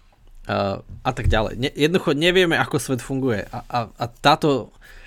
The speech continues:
táto zveda-, zvedavosť, táto sila, a, vlastne nás dohnala až k tomu, že, že môžeme teraz vlastne mať podcast. Že už nežijeme v jaskyniach a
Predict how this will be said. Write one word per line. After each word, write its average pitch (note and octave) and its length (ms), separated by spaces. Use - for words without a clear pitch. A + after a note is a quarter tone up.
táto C3+ 240
zveda-, C#3+ 400
zvedavosť, D3 880
táto B2+ 240
sila, A#2+ 480
a, G#2 240
vlastne A2+ 400
nás A2 160
dohnala C3+ 720
až - 240
k - 20
tomu, C3 380
že, A#2+ 400
že A#2+ 160
môžeme B2+ 320
teraz B2 240
vlastne B2 320
mať C3+ 160
podcast. - 720
Že A#2 240
už A#2 160
nežijeme A#2+ 400
v A#2+ 160
jaskyniach B2 560
a G#2 320